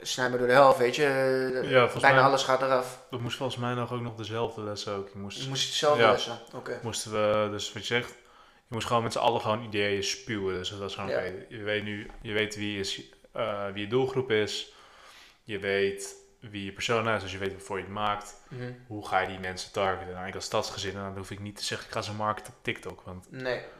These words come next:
Speaker 1: dat gaat het gewoon niet
Speaker 2: eh,
Speaker 1: worden.
Speaker 2: die zitten niet op TikTok.
Speaker 1: Mhm.
Speaker 2: Eh, dus we moesten echt gewoon allemaal ideeën. Dus we zijn eigenlijk gewoon met z'n allen gewoon een beetje, eh, aan het freeballen geweest. We hebben daarvoor, dat is ook wel belangrijk om erbij te vertellen,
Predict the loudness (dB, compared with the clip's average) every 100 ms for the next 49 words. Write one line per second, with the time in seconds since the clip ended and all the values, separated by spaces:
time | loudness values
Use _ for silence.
0 | -18 -14 -6 -2 -2 2 2 2 0 -2
1 | -8 -16 -20 -14 -8 -6 -4 -6 -4 -4
2 | -4 -8 -16 -16 -14 -12 -12 -14 -20 _
3 | -20 -20 -20 -20 _ 4 6 6 2 -2
4 | -2 -4 -4 -4 -6 -6 -10 -4 2 4
5 | 4 2 0 0 -4 -6 -6 -6 -2 0
6 | 0 -2 -6 -8 -6 -6 -6 -6 -8 -4
7 | -4 -4 -6 -4 -4 -8 -12 -20 -20 -16
8 | -14 -12 -8 -6 -2 0 0 -4 -4 -4
9 | -4 -8 -4 0 0 -2 0 2 2 -2
10 | -6 -10 -6 -4 2 2 0 -4 -8 -2
11 | -2 -2 -6 -6 -6 -8